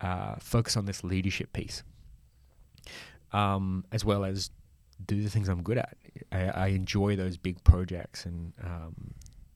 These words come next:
trying to come up with how to, how to best, um, how to best add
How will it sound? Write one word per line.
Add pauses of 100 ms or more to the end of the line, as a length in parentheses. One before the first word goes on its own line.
(180)
trying
to
come
up
with (380)
how
to, (140)
how
to
best, (320)
um, (1400)
how
to
best (280)
add